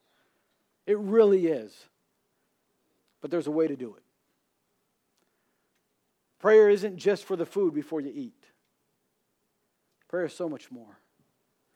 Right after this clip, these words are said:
Prayer is not just for the time you're in a difficult spot and you need God to bail you out. It's more than that.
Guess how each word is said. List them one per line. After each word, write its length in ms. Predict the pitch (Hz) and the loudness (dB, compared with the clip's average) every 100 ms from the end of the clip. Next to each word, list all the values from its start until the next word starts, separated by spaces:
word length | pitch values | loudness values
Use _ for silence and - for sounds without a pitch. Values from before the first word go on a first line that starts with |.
| _ _ _ _ _ - | _ _ _ _ _ 2
Prayer 280 | 226 262 | 8 8
is 80 | 214 | 8
not 220 | 254 247 | 4 2
just 300 | 175 247 240 | 2 2 2
for 300 | - 214 196 | 0 0 0
the 80 | 180 | -4
time 380 | 175 226 226 208 | -4 0 0 0
you're 420 | 202 196 170 143 - | -2 -2 -4 -10 -12
in 80 | 196 | -8
a 80 | 175 | -2
difficult 460 | 196 208 175 170 | -2 -2 -6 -10
spot 360 | - 202 185 165 | -4 2 2 2
and 140 | 165 | -2
you 80 | 170 | -6
need 160 | 180 151 | -6 0
God 260 | 170 165 | 2 2
to 140 | 147 - - 123 | -2 -8 -18 -4
bail 260 | 170 160 | -2 -2
you 220 | 151 147 143 | -4 -6 -8
out. 260 | 110 - _ _ _ _ _ _ _ _ _ _ _ _ | -10 -20 _ _ _ _ _ _ _ _ _ _ _ _
It's 140 | 135 | -20
more 180 | 151 131 | -16 -16
than 140 | 104 | -16
that. 120 | 95 | -20